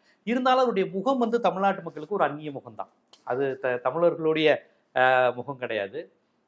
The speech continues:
உம், அது மாதிரி யாரா இருந்தாலும், அஹ், அஹ், சல்மான் கான், இதெல்லாம் பார்த்தாலே தமிழ் முகம் இல்ல, ஒரு தமிழர்களுக்கு ஒரு அந்நிய முகம் மாதிரியான இருக்கும்.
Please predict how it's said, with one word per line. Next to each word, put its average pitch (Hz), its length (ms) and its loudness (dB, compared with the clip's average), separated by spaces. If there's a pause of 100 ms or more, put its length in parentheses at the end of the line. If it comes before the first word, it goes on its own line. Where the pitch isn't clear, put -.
(120)
உம், 156 540 -10
அது 185 180 0
மாதிரி 226 200 2
யாரா 190 300 8
இருந்தாலும், 160 440 0 (320)
அஹ், 123 600 0 (360)
அஹ், 120 220 -4
சல்மான் 165 440 4
கான், 135 300 2 (180)
இதெல்லாம் 240 320 6
பார்த்தாலே 247 500 8
தமிழ் 226 260 2
முகம் 214 380 -4
இல்ல, 190 420 4
ஒரு 156 160 -4 (160)
தமிழர்களுக்கு 190 440 -2
ஒரு 180 100 4
அந்நிய 175 240 -4
முகம் 151 240 -12
மாதிரியான 143 320 -4
இருக்கும். - 220 -16